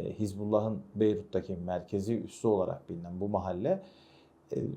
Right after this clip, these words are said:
havaalanından başlayarak, Beyrut Havalimanı'ndan, Hariri Havaalanı'ndan başlayarak şehrin merkezine kadar uzanan geniş bir hat, geniş bir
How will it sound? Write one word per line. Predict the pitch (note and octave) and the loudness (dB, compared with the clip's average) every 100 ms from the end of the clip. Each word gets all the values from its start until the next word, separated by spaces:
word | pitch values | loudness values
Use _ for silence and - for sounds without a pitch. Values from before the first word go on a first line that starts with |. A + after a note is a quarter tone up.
| - - | -10 -8
havaalanından | - A#2+ E3+ F#3 A#2+ G2 F#2 F2+ | 4 8 10 8 6 2 0 2
başlayarak, | G2+ - D#3+ C#3+ A#2+ - | 0 0 0 0 -2 2
Beyrut | A#2+ C3+ A2+ | 4 4 4
Havalimanı'ndan, | G2+ A2 G#2 G2 F2+ F2 | 4 4 4 0 -2 -2
Hariri | G2 G2 A#2 | 0 2 2
Havaalanı'ndan | A2 G2 F2 F2 E2+ E2+ F2 | 6 6 6 2 -4 -4 0
başlayarak | F#2+ - C#3+ C3+ C3+ | 0 2 2 2 2
şehrin | - B2 C3 | 2 2 4
merkezine | C3+ D3 C#3 G2 F2+ F2 | 4 4 4 0 0 2
kadar | G#2 G2 - | 4 4 4
uzanan | B2 A#2 C3 G#2+ | 4 4 4 4
geniş | A2 A#2+ - | 2 0 -4
bir | B2 | -4
hat, | - G#2 - | -2 -4 0
geniş | G#2+ A2+ - | 0 0 0
bir | A#2+ | 0